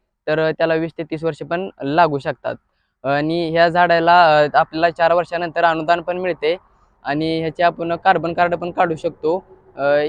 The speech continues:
हे झाड, अ, हवा, अ, हवेतील क-, कार्बन, अ, शोषून घेऊन,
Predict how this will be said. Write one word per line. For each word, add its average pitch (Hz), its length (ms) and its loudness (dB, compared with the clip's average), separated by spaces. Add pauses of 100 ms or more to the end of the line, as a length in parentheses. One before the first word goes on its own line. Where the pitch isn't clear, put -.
(300)
हे 147 360 -2
झाड, 170 280 2
अ, 151 460 4
हवा, 170 360 6
अ, 151 180 4 (880)
हवेतील 160 380 -2
क-, 156 180 4
कार्बन, 165 360 0
अ, 165 240 0
शोषून 170 380 -6
घेऊन, 175 380 0